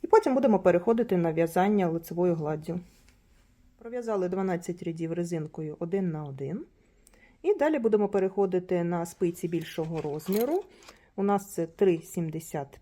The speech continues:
п'ять номер. І в'яжемо лицевою гладдю шість рядів. В'язали шість рядів лицевою гладдю.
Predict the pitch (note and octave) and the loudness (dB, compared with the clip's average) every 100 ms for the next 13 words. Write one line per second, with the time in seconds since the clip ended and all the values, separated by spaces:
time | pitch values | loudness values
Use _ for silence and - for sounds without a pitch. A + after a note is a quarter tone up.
0 | - - D3+ D3+ E4+ - - - - - | -20 -12 -8 -6 -8 -10 -20 -20 -20 -20
1 | - - - _ - - - B3 C4+ C#4+ | -20 -20 -20 _ -20 -20 -8 -2 -2 0
2 | D4+ D#4 - - - - - G#4 B4+ - | -2 -4 -14 -20 -20 -8 0 0 0 -8
3 | - - A3 A#3 - E4 C4 A3 G#3 - | -12 -8 0 2 2 0 0 0 0 -2
4 | F#3+ F3+ E3+ D#3+ F3 A3 F4 F4 F4 F4+ | 0 0 0 0 -2 0 0 0 -2 -2
5 | - - _ - - - - D#4 - F#3 | -16 -20 _ -20 -18 -10 -6 -6 -4 -2
6 | E3 D#3 E3+ E3+ - _ _ _ _ _ | -2 -2 -6 -8 -20 _ _ _ _ _
7 | _ _ _ _ _ _ _ _ _ _ | _ _ _ _ _ _ _ _ _ _
8 | _ _ _ _ _ _ _ _ - _ | _ _ _ _ _ _ _ _ -20 _
9 | _ _ _ _ _ _ _ _ _ _ | _ _ _ _ _ _ _ _ _ _
10 | _ _ _ _ _ _ _ _ _ _ | _ _ _ _ _ _ _ _ _ _
11 | _ _ _ _ A#3+ G3 G3+ A3 G3+ - | _ _ _ _ -12 -10 -8 -8 -6 -2
12 | F3+ F#3 F3+ F3+ F#3+ E3+ D#3+ G3+ G#3+ F3 | 2 4 2 2 0 0 0 2 2 4
13 | D#3+ G3+ D4 | 2 0 -2